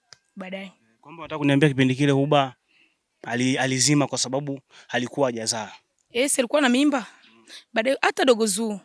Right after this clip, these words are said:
Speaker 1: Si tuko hapa, msubiri tu kipindi atabeba mimba, lazima atazima tu.
Speaker 2: Kweli?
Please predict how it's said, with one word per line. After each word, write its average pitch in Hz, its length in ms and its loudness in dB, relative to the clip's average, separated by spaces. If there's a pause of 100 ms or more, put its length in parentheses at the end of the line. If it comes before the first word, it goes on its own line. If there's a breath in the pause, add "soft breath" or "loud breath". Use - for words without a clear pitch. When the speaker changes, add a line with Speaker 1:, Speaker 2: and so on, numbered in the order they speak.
(380)
Speaker 1:
Si - 120 -2
tuko - 180 -2
hapa, 226 220 4
msubiri 269 280 0
tu 277 140 -6
kipindi 233 200 -4
atabeba 214 240 -6
mimba, 208 200 -6
lazima 214 300 -6
atazima 196 440 -12
tu. - 160 -20 (360)
Speaker 2:
Kweli? - 320 -20